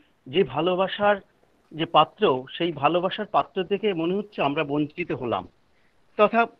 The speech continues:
কথিত আমরা পরবর্তীকালে তাদেরকে record করে এটা জানাবো, কিন্তু তার মধ্যেও যেন কেমন একটা, একটা আবছা কিছু একটা থেকে যাচ্ছে, যেখানে আমরা, আমরা তাদেরকে পাচ্ছি না।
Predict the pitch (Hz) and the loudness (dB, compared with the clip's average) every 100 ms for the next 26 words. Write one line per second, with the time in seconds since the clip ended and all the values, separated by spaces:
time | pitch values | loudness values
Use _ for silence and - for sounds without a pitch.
0 | _ _ - 214 208 233 175 180 175 160 | _ _ -2 0 4 4 6 4 4 2
1 | 175 190 214 208 202 180 175 196 135 156 | 2 -2 -2 0 2 0 0 2 2 2
2 | 170 - 190 180 190 151 127 165 135 147 | -2 -2 -2 -2 0 2 4 2 0 -6
3 | _ _ _ _ - _ - 160 165 214 | _ _ _ _ -20 _ -4 -2 0 -2
4 | - 135 170 190 196 214 202 190 185 160 | 2 4 4 0 -2 -4 -2 0 0 2
5 | 165 160 - 127 151 _ _ _ _ _ | 0 -2 0 0 0 _ _ _ _ _
6 | - 131 - 165 - - 214 208 190 185 | -16 -12 4 6 6 2 -2 -2 -4 -6
7 | - 160 - 165 180 175 - - - 131 | -6 -10 -8 -2 2 2 2 -18 -8 -6
8 | 120 127 160 160 139 127 147 - _ - | -4 -4 -2 -2 0 4 2 2 _ -6
9 | 123 131 127 123 - 156 110 - - 104 | -2 2 2 2 -4 0 0 0 -8 -8
10 | 92 | -8